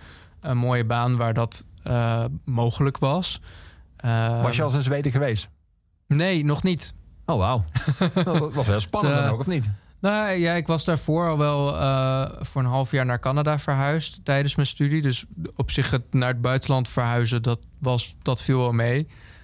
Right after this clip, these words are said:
Speaker 1: Ehm, het, het echt imig-, emigreren was natuurlijk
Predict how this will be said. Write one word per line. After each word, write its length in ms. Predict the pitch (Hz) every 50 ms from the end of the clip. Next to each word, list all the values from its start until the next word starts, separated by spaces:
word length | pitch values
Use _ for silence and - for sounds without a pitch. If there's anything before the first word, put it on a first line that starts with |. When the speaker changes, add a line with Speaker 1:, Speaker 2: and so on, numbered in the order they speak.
| - - - _ -
Speaker 1:
Ehm, 720 | - 123 120 120 120 120 120 123 120 120 120 117 117 117 117 139 - _ - - - - _ _ _ _ _ _ _ _ _ _ _ - _ _ _ _ -
het, 200 | - 135 - -
het 180 | 135 120 -
echt 240 | - 135 123 - -
imig-, 320 | 226 160 135 131 123 - -
emigreren 760 | - - 131 131 131 131 123 110 - 139 135 139 147 135 131 120
was 200 | 117 123 117 -
natuurlijk 560 | 139 127 117 - 135 127 120 120 117 113 -